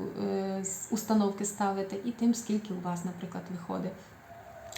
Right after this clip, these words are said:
І важливо, якщо ви це вказуєте, то за який це період, тобто чи це за місяць, чи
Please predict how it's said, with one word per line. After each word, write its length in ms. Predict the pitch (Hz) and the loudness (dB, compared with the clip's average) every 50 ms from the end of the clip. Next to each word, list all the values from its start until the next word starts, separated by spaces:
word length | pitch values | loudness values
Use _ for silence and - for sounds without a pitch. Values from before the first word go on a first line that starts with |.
| - | 4
І 60 | 254 233 | 6 6
важливо, 440 | 220 220 214 214 226 233 233 233 | 6 6 4 6 6 6 6 6
якщо 320 | 214 208 202 - - - 214 | 6 6 4 4 4 4 4
ви 80 | 202 | 4
це 140 | 202 - - | 2 2 0
вказуєте, 420 | - - 233 226 - 220 208 - 196 | 0 2 2 4 4 2 2 2 0
то 260 | - - 190 190 185 | -2 -2 -2 -2 0
за 120 | 180 196 | 2 2
який 220 | 202 202 - 220 - | 2 4 4 2 0
це 120 | - 202 | 0 0
період, 420 | - - 202 196 196 185 175 175 | 2 4 4 6 6 6 4 2
тобто 220 | - - - - 175 | -2 -4 -4 -4 -4
чи 120 | - - - | -4 -2 -2
це 100 | - 226 | 0 2
за 100 | 202 220 | 6 6
місяць, 420 | 208 208 233 226 - 240 226 220 | 8 8 8 6 6 2 0 0
чи 60 | - | -2